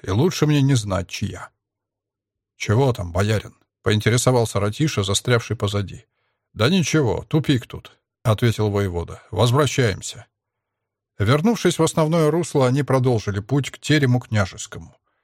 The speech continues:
По расчётам Калаврата до него оставалось не больше половины расстояния, которое они уже прошли.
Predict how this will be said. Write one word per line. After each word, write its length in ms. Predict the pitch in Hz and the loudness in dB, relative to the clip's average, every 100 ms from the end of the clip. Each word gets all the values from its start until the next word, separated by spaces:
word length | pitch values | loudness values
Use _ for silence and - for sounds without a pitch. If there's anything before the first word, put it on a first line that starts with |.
| _ _ _ | _ _ _
По 100 | 104 | 2
расчётам 500 | 127 123 185 175 160 | 2 2 0 2 0
Калаврата 500 | 147 143 147 170 143 | 2 2 2 0 0
до 120 | 131 | 0
него 240 | 131 135 151 | 2 2 0
оставалось 600 | - 131 135 135 117 - | 0 0 2 0 0 2
не 100 | 123 | 2
больше 320 | 131 151 135 | 2 0 0
половины 460 | 127 120 117 120 | 2 2 2 2
расстояния, 800 | 117 120 - 127 147 214 127 - _ _ _ _ | 2 0 0 2 2 0 -4 -16 _ _ _ _
которое 540 | - 117 180 196 180 | 0 2 4 4 4
они 180 | 143 123 | 4 2
уже 340 | 170 147 113 101 | 0 -2 -2 -2
прошли. 500 | 104 120 - - | 0 -2 -4 -18